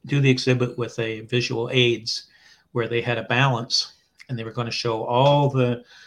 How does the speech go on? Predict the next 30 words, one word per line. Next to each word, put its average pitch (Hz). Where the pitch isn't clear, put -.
books -
and 113
materials 127
and 113
articles 120
that 113
have 117
been 117
written, 117
uh, 104
in 110
support 117
of 110
the 113
Darwinian, 120
uh, 110
theory 123
of 117
evolution. 151
And 117
on 113
the 120
other 123
side, 120
they 123
were 113
going 110
to 110
show 110
the 110